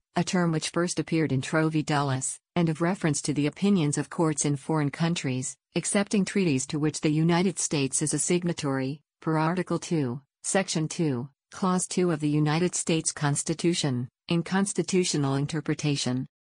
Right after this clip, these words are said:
In an originalist interpretation, if the meaning of the Constitution is static, then any ex post facto information, such as the opinions of the American people, American judges,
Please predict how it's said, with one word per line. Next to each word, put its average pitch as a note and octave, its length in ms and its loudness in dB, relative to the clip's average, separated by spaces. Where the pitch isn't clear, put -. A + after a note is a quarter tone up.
In F#3+ 120 4
an F3+ 80 4
originalist F3+ 720 2
interpretation, D#3 1040 0
if F3 140 2
the - 80 0
meaning G#3 320 4
of E3 120 0
the D3+ 100 -4
Constitution E3+ 840 0
is C3+ 140 -2
static, D#3+ 520 -2
then E3+ 140 0
any E3+ 240 0
ex F3+ 200 -2
post D#3+ 320 0
facto D3 480 0
information, C#3+ 760 0
such - 280 -2
as D#3+ 120 0
the F3+ 140 0
opinions F3+ 500 4
of C3 80 -2
the C#3+ 140 0
American D#3+ 440 0
people, C#3+ 540 -2
American F3 460 2
judges, D3 540 -2